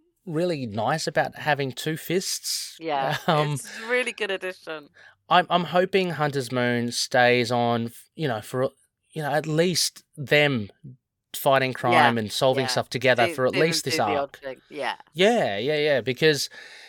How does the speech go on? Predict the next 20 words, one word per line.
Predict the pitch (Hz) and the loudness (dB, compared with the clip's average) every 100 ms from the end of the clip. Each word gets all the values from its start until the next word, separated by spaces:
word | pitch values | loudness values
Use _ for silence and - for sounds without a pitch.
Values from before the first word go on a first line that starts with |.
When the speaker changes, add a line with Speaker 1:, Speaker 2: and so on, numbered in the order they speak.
| - | -8
Speaker 1:
it's | - - | -4 -2
not, | 165 151 | -4 -4
yeah, | 147 123 104 | 0 2 0
it's | - | -2
been | 175 | -2
a | 160 | 0
while | 120 117 | 2 2
since | 113 123 - | 0 -6 -6
we've | 120 | -6
had | 117 107 | -4 -4
Moon. | 101 104 131 | -4 -6 -4
We've | 175 | 0
had | 202 202 | 2 2
Tigra | - 151 156 170 196 | 0 0 2 0 0
as | 143 | 0
well, | 123 131 | 2 2
and | 135 | 2
that's | 139 - | -2 -4
been | 170 151 | -4 -2
great, | 120 110 135 214 - | 0 2 2 -2 -12